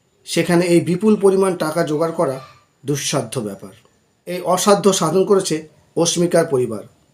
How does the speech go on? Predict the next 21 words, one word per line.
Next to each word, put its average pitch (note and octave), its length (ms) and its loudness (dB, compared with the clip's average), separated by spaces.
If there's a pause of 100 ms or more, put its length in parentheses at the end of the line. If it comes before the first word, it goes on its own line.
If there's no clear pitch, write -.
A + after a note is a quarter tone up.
(240)
তাদের D#3 260 2
নিরলস F3 400 2
প্রচেষ্টা E3+ 520 0 (600)
ও E3+ 100 -4
সোশ্যাল F#3+ 380 2
মিডিয়ার F#3+ 340 6
দৌলতে F3 400 2 (380)
বাংলা E3+ 520 4
তথা D#3+ 320 0
ভারতবাসীর D#3+ 640 0 (540)
আশীর্বাদ F#3 520 2 (300)
ও C#3+ 120 -4
অর্থ C#3+ 280 -2
সাহায্যে E3 460 0 (640)
জোগাড় D3+ 300 2
হয়েছে D#3+ 220 2
এই D#3 100 -2
ষোলো D#3 240 0
কোটির D#3 320 -4
ইনজেকশন A#2+ 540 -8 (440)
এবং F3+ 200 4